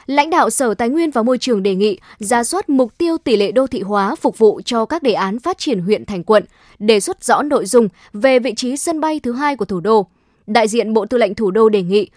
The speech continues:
tích hợp bản đồ khu quân sự và các hợp phần quy hoạch cụ thể vào các đồ án quy hoạch, phục vụ không gian phát triển kinh tế, đảm bảo quốc phòng an ninh, cập nhật chỉ tiêu đất quốc phòng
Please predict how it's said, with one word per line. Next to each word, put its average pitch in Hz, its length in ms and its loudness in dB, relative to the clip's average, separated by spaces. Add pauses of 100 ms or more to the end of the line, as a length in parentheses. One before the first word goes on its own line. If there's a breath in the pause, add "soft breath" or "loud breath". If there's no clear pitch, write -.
(180 soft breath)
tích 403 160 -4
hợp 262 120 2
bản 214 240 -2
đồ 220 220 2
khu 294 200 -6
quân 262 220 -2
sự 240 280 -4
và 196 160 -4
các - 260 -8
hợp 226 160 -2
phần 202 260 -2
quy 247 140 -4
hoạch 208 180 -2
cụ 208 160 0
thể 202 260 -2 (220 soft breath)
vào 226 340 0
các 359 220 -6
đồ 240 100 0
án 196 200 -2
quy 277 160 -6
hoạch, 214 200 -2 (280 soft breath)
phục 262 160 0
vụ 262 140 4
không 262 200 -2
gian 247 280 -2
phát 339 180 -4
triển 214 240 0
kinh 220 160 -2
tế, 208 300 0 (320 soft breath)
đảm 247 200 2
bảo 220 180 0
quốc 392 200 -2
phòng 240 180 -2
an 226 160 -2
ninh, 233 180 0 (160)
cập 220 140 0
nhật 208 200 0
chỉ 220 160 -4
tiêu 220 300 2
đất 247 200 -4
quốc 359 180 -4
phòng 202 300 -2